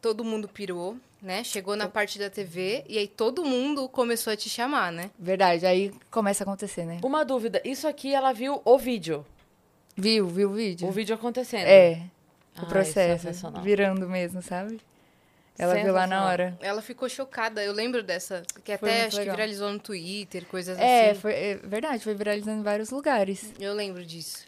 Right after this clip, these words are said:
Speaker 2: Aí eu, eu postei quando foi pro ar, né, o programa. Ai, mas foi muito legal. E... o que que você tinha perguntado mesmo?
Speaker 1: Quem mais te chamou depois que você foi pra,
Speaker 2: Ah,
Speaker 1: pro Famosos
Speaker 2: sim.
Speaker 1: da Internet?
Speaker 2: Então, aí, em,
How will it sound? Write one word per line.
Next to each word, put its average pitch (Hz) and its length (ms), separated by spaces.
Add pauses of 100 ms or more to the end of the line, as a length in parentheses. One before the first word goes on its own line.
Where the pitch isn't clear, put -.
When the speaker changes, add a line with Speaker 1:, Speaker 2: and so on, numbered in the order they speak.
Speaker 2:
Aí 185 560
eu, 185 680 (140)
eu 190 100
postei 202 320
quando 202 240
foi 196 340 (160)
pro 202 220
ar, 196 240
né, 226 240
o 202 140
programa. 196 600 (640)
Ai, 220 260
mas 220 180
foi 226 80
muito 214 200
legal. 208 380 (560)
E... 202 920 (400)
o 226 40
que 269 120
que 254 60
você 262 80
tinha 233 120
perguntado 247 380
mesmo? 302 240 (100)
Speaker 1:
Quem 285 180
mais 262 300
te - 60
chamou 233 320
depois 196 360
que - 80
você 190 120
foi 196 160
pra, 180 400 (100)
Speaker 2:
Ah, 190 260
Speaker 1:
pro 196 100
Famosos 196 380
Speaker 2:
sim. 175 60
Speaker 1:
da 190 60
Internet? 180 800 (640)
Speaker 2:
Então, 208 360
aí, 233 400
em, 202 280